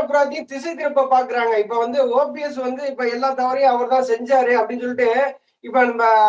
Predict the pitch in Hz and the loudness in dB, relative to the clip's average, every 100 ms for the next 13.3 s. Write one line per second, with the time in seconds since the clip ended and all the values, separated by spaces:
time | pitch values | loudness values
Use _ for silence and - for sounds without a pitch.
0 | 214 208 226 240 254 285 254 247 233 226 | 2 0 -2 -2 0 0 -2 -4 -2 -2
1 | 294 269 240 254 247 247 240 254 254 226 | 0 0 0 -6 -6 -6 -6 -4 -4 -4
2 | 240 240 233 254 254 233 240 240 226 220 | -4 -4 -2 -2 -2 -4 -4 -6 -2 -2
3 | 220 247 247 226 226 240 226 220 220 220 | -2 -4 -2 -2 -2 -6 -6 -4 0 0
4 | 220 240 226 233 254 226 208 214 202 208 | 0 0 0 2 -2 -4 -6 -4 -6 -6
5 | 208 226 233 208 170 - _ _ _ 220 | -6 -4 -2 -2 -4 -12 _ _ _ -2
6 | 220 214 208 240 285 269 247 247 240 233 | 0 2 2 0 2 2 2 -2 0 -2
7 | 233 240 226 220 214 202 202 196 - _ | 0 -2 2 4 4 6 4 2 -2 _
8 | _ 196 202 208 208 208 208 208 269 254 | _ 0 2 2 2 2 2 2 2 0
9 | 247 233 208 214 240 233 214 220 220 233 | 0 0 0 -2 -4 -6 -6 -2 -2 -2
10 | 226 220 220 214 196 208 220 233 214 202 | -4 -2 0 0 2 0 0 0 2 2
11 | 247 247 226 240 226 214 214 214 214 214 | 0 -2 -4 -2 -2 0 0 0 0 0
12 | 226 220 214 208 220 220 208 208 202 208 | -2 -4 -6 -2 0 0 0 0 -2 -6
13 | 180 214 | -8 -2